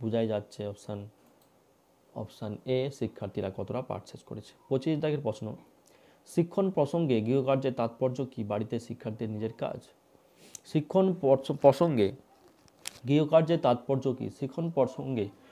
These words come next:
গৃহকার্যের তাৎপর্য হচ্ছে কি? অপশন এ, বাড়িতে শিক্ষার্থীর নিজের কাজ, অপশন বি, শিক্ষার্থীর পরিবারের কাজ, অপশন সি, শিক্ষার্থীর বিষয়বস্তু উপলব্ধি নির্ণয়ের কাজ,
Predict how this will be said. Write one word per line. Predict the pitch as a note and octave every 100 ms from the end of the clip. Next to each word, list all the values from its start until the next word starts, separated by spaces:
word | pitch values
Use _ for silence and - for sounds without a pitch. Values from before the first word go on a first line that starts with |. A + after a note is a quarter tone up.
| - -
গৃহকার্যের | C#3 D3+ D#3 D3+ D#3
তাৎপর্য | C3 B2 C#3+ C3+
হচ্ছে | D3+ D3
কি? | C3 A#2
অপশন | A2+ - C3
এ, | A#2
বাড়িতে | A2 A#2 C3
শিক্ষার্থীর | A#2+ B2+ B2+ B2 A#2
নিজের | A2+ B2+
কাজ, | C#3 A2 - - - - -
অপশন | B2+ A2+ C#3+
বি, | C3+
শিক্ষার্থীর | B2 B2 C3 B2+ B2+ A#2+
পরিবারের | A2 A#2 B2 C3+
কাজ, | B2 G#2 - _ _ _ _
অপশন | B2 A#2 D#3
সি, | C#3+ B2
শিক্ষার্থীর | C3+ B2 C3 C3+ A#2+
বিষয়বস্তু | A#2 C3+ C3 C3+ C3
উপলব্ধি | B2 C3 B2 B2+
নির্ণয়ের | B2+ B2+ C3
কাজ, | A#2+ A2